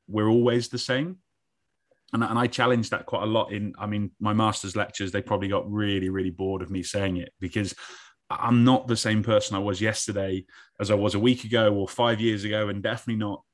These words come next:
you know, ten, twenty years ago. Like, how much of the stuff that I've experienced has shaped me, and, and I guess what I choose to believe or now actually understand that it is a belief, like, that awareness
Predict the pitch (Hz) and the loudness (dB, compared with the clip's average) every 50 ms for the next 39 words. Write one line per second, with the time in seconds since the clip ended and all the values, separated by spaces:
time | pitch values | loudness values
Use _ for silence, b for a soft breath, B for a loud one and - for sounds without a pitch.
0 | _ _ - 120 107 95 92 85 - - - 110 104 98 - - 117 120 139 156 | _ _ -4 -4 -2 -2 -4 -6 -6 -6 -4 -4 -2 -4 -4 -2 0 2 4 6
1 | 139 120 107 95 87 - 92 - 95 92 92 85 - - - - - 113 110 113 | 6 6 4 2 0 -6 -8 -10 -8 -8 -8 -8 -10 -10 -10 -4 0 2 4 6
2 | 117 117 117 117 117 123 117 104 - - 110 95 - 110 98 - - - 104 101 | 6 6 6 6 6 6 4 2 -2 -4 -6 -6 -4 -6 -6 -4 -2 -2 -2 -2
3 | - - - 90 107 104 - 95 87 - - - 104 104 101 95 78 - - 95 | -2 -6 -6 -4 -4 -4 -4 -6 -6 -6 -6 -4 -4 -2 -2 -4 -6 -8 -8 -6
4 | - - - 147 143 - - 131 131 131 123 113 104 101 101 98 - B B B | -4 0 0 2 0 0 0 0 2 2 2 2 0 0 -2 -4 -6 B B B
5 | B B B B B B 110 107 104 101 110 104 - - 107 104 104 101 95 - | B B B B B B -4 -2 -2 -2 -2 -4 -4 -4 -4 -2 -2 -2 -2 -2
6 | - - 143 147 135 - - 131 117 123 120 117 117 110 107 95 104 104 104 110 | 0 4 4 4 4 4 2 0 0 2 4 4 4 4 2 0 0 -2 0 0
7 | 113 113 107 104 110 - - - - - 104 104 104 101 101 - b b b b | 0 0 0 0 -2 -2 -4 -8 -10 -8 -6 -6 -4 -4 -4 -6 b b b b
8 | b b b b - 110 107 107 107 98 98 - - 123 110 104 104 104 101 98 | b b b b -2 0 2 2 2 2 0 -2 -2 -2 0 0 0 0 -2 -4
9 | - - - _ _ - 104 110 107 98 - - - _ _ _ _ _ _ _ | -6 -10 -16 _ _ -8 -2 2 2 2 2 -2 -10 _ _ _ _ _ _ _
10 | - 113 107 113 127 143 160 151 110 101 90 92 - - - 110 110 - 107 113 | -4 -2 2 2 2 4 2 0 0 -2 -4 -8 -10 -10 -6 -4 -4 0 2 2
11 | 110 113 110 107 113 117 120 123 120 117 107 - - | 2 4 4 4 4 4 4 4 4 2 2 0 -4